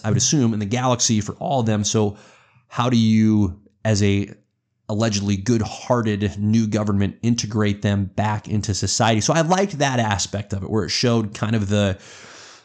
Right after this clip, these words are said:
uh, the re-, the reprogramming almost. Like, that was most compelling to me, where it's showing the Doctor trying to, what do I wanna say, try and come to terms with who he served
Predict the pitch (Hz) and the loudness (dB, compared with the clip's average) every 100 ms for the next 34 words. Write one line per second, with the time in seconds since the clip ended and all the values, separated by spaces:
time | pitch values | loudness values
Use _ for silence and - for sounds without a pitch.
0 | _ _ - 101 98 92 - 104 101 101 | _ _ -4 0 0 -2 -4 -2 0 2
1 | 110 113 117 113 92 - - 107 98 107 | 2 4 4 4 0 -10 -8 -4 0 0
2 | - - 113 113 113 120 127 123 117 123 | 0 0 2 2 2 2 0 0 0 2
3 | 117 117 131 - - - 107 147 143 110 | 2 2 -2 -4 -4 -4 -2 -2 0 0
4 | 113 117 117 - 110 101 107 104 101 101 | 2 2 0 -2 -2 0 0 0 0 2
5 | 104 98 98 95 - 110 107 98 98 110 | 2 2 2 0 0 0 0 -2 -2 -4
6 | 113 110 113 104 - 107 107 107 - 104 | -4 -2 -2 -2 -2 -2 0 0 0 -2
7 | 92 - - - - - _ _ _ _ | -2 -8 -20 -20 -20 -20 _ _ _ _
8 | _ - - _ - - - - - 117 | _ -20 -20 _ -20 -20 -20 -20 -4 0
9 | 113 107 104 - 104 101 - - - - | 0 0 -2 -2 -4 -4 -12 -20 -14 -6
10 | 127 123 120 104 101 - - - 139 135 | -4 0 0 0 -4 -10 -20 -8 -2 -2
11 | 123 113 - 123 110 98 98 - - - | -2 -4 -4 0 0 2 2 0 -4 -18
12 | _ 107 104 101 - - _ _ _ _ | _ 0 2 0 -6 -18 _ _ _ _
13 | - 139 143 143 131 - 120 117 110 | -2 2 2 2 0 2 4 4 2